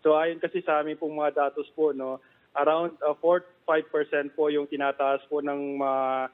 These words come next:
konsumo po ng ating mga customers during summer. So, expect po ng ating po mga customers na makaka-receive po sila po ng mga notices po, no, sa kanilang mga billing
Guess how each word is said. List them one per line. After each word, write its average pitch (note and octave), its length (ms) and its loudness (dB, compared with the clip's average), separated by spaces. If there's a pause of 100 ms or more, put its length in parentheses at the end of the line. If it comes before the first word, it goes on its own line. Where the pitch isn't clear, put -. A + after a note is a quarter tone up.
(280)
konsumo D#3 400 2
po D#3 160 4
ng D3 240 2
ating C#3+ 160 -4
mga C#3 240 0
customers C#3+ 640 0
during C3+ 320 2
summer. B2+ 480 0
So, C#3+ 160 4
expect D#3+ 480 0
po F3 80 2
ng E3 160 2 (160)
ating D3+ 160 -6
po D#3 160 0
mga C#3+ 160 2
customers D#3 560 0 (560)
na D#3 80 2
makaka-receive D#3+ 720 0
po D#3+ 80 -2
sila D#3 320 0
po D#3 160 2
ng D3 160 -2
mga C#3 240 -2
notices C#3+ 480 -2
po, D#3+ 160 2
no, D3 160 0
sa C#3+ 80 -6
kanilang C#3 400 0
mga C3+ 240 -2
billing D#3 480 2